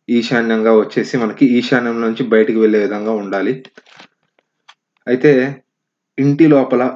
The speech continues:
అంగుళం లేదంటే రెండు అంగుళాలు, మూడు అంగుళాలు తీసుకోవచ్చు. నైరుతిలో జీరో హైట్ ఉంటే నైరుతి నుంచి వాయువ్యానికి ఒక అంగుళన్నర డౌను, అదేవిధంగా నైరుతి నుంచి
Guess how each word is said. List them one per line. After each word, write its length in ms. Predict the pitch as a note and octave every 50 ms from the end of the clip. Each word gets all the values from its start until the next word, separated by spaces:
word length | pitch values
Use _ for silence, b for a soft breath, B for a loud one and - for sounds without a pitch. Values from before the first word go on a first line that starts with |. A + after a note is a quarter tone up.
| - _ _ _ _ _ -
అంగుళం 520 | B2 B2 A#2+ B2 B2 B2 B2+ B2+ B2+ B2 B2+ -
లేదంటే 560 | B2 B2+ A#2+ A#2 A#2 A2+ A2 C#3 C#3+ C#3+ C#3+ -
రెండు 260 | A#2 A#2+ A#2+ A#2 A#2+ B2
అంగుళాలు, 380 | A#2+ A#2 A#2 A#2 A2 A2 A#2
మూడు 260 | A#2 A2+ A2+ A2 G#2+
అంగుళాలు 420 | A2 G#2+ A2 G#2+ A2 G#2+ G#2 G#2+ A2 - - _ _ _ _ _ _ _ _ _ _ _ _ _ _ _ _ _ -
తీసుకోవచ్చు. 540 | - A#2 - - - A#2 G#2+ G2+ G2 - C#3
నైరుతిలో 560 | B2+ A2+ A2 A2 A2+ B2 A#2+ - C3 B2+ A#2+ A2+
జీరో 280 | A2 A#2+ B2 A#2+ B2
హైట్ 260 | A2 A#2 A#2+ A2 A#2
ఉంటే 560 | B2 A2+ A2 - B2 A#2 A2 G#2+ B2 D3 b b b b b b _ A2+
నైరుతి 460 | A#2 A2+ A2+ A#2+ B2+ C#3 C3 - C3+
నుంచి 380 | B2+ B2 A#2+ - - C#3 C3
వాయువ్యానికి 920 | A2+ G2 G2+ G#2 G#2 G#2+ A#2 A#2+ A#2 A2+ A2+ A2+ A2+ G#2+ G2+ - B2+ A#2+
ఒక 180 | A2+ A2 A2 -
అంగుళన్నర 640 | B2 - A2+ A2 A2 A#2 A#2+ A#2+ A#2 A2+ A2 G#2 G#2 G2 - - - _ _ _ _ _ _ _ _ _ _ _ _ _ _ _ _ _ _ _ -
డౌను, 560 | G2+ G2 G#2+ A2+ A2+ A#2 A2+ A2+ A#2+ C3+ -
అదేవిధంగా 720 | G#2+ A2+ A#2 A#2+ B2 A#2 A#2 A#2 A#2 A#2 A#2+ A2 A2 A2+ - _ _ _ _ _ _ _ _ _ _ _ -
నైరుతి 540 | A2+ A2 A2 A2 A#2 C3+ C3+ C#3+ C#3 C#3+ C#3+
నుంచి 600 | C3+ B2+ A#2+ A#2 A2 - C#3+ C3 A#2 A#2 B2 A#2